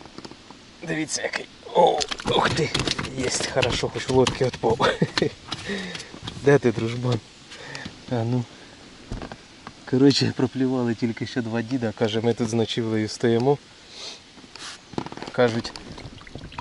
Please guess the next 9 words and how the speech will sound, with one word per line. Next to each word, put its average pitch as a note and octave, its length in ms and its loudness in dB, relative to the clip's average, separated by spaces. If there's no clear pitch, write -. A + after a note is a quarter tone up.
карась C#3 440 2
не B2 120 2
клює B2+ 360 4
зовсім. G#2+ 440 0
Не A#2 100 2
то, F3+ 200 6
що, - 180 -2
а A2 80 2
зовсім. G#2+ 440 -2